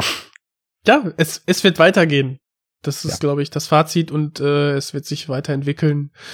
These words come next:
Speaker 1: Und, ähm, wenn ihr das gut findet, wie es sich weiterentwickelt, schreibt's in die Kommis. Wenn ihr es schlecht findet und kreati-, und, äh,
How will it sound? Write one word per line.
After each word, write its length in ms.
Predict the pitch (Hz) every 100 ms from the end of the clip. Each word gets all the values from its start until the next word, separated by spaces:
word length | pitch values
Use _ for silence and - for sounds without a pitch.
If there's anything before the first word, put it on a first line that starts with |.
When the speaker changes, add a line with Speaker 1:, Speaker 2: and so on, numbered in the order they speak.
| - - - - _ -
Speaker 1:
Und, 640 | 151 143 139 139 135 -
ähm, 480 | 139 135 135 131 135 _
wenn 300 | 147 139 143
ihr 540 | 135 147 143 143 139 - _ _ _ _ _ _ _ _ _
das 220 | - -
gut 140 | - 247
findet, 360 | 240 220 208 190
wie 80 |
es 100 | 180
sich 140 | 170 160
weiterentwickelt, 760 | 160 160 151 151 151 143 - -
schreibt's 420 | - - 165 165
in 60 | 156
die 80 | 156
Kommis. 480 | 156 151 147 151 151
Wenn 80 |
ihr 60 | 143
es 80 | 147
schlecht 240 | 170 170
findet 540 | - 156 151 151 151 -
und 400 | 139 139 147 - - _
kreati-, 480 | - 147 151 - 139
und, 360 | 143 143 139 147
äh, 440 | 139 139 135